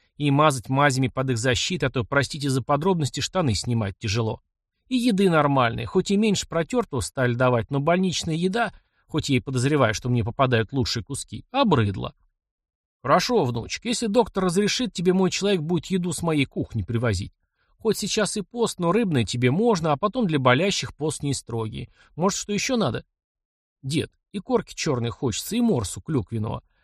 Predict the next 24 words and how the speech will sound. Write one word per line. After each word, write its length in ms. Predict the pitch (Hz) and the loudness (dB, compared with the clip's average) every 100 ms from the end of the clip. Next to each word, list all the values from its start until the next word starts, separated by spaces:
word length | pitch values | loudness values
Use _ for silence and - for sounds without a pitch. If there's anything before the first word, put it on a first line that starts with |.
| _ | _
А 80 | 175 | -2
ещё 160 | 220 | 0
мне 100 | 240 | 0
нужен 220 | 233 196 220 | 2 2 0
учебник 460 | 233 254 196 190 | 0 0 0 -2
высшей 320 | 190 208 - 185 | -2 -2 0 -2
математики 520 | - 226 127 - 113 | -2 -2 -2 -4 -4
для 120 | 117 | 0
университета, 720 | 117 117 - 175 104 - - | 2 0 -4 -6 -6 -10 -10
и 80 | 196 | -4
журналы 440 | 208 240 233 185 | 0 2 4 4
со 120 | 127 127 | 2 -4
статьями 480 | - 160 190 147 131 | -6 -4 -2 0 0
Чебышева, 640 | - 135 110 - 117 120 _ _ _ | -2 -2 -2 -4 -6 -8 _ _ _
есть 240 | 151 156 - | -2 -2 0
такой 200 | - 127 | -4 -2
математик 480 | 131 175 120 - - | -2 -2 -4 -6 -12
в 80 | |
Питере, 400 | - 107 - 110 - - | -8 -6 -6 -8 -10 -2
и 60 | |
Лобачевского, 800 | 269 196 147 - 113 - - 120 | 2 4 4 2 -4 -4 -6 -4
этот 220 | 151 113 | -2 -4
в 160 | - - | -8 -2
Казани. 460 | 151 120 98 - | 0 0 -2 -6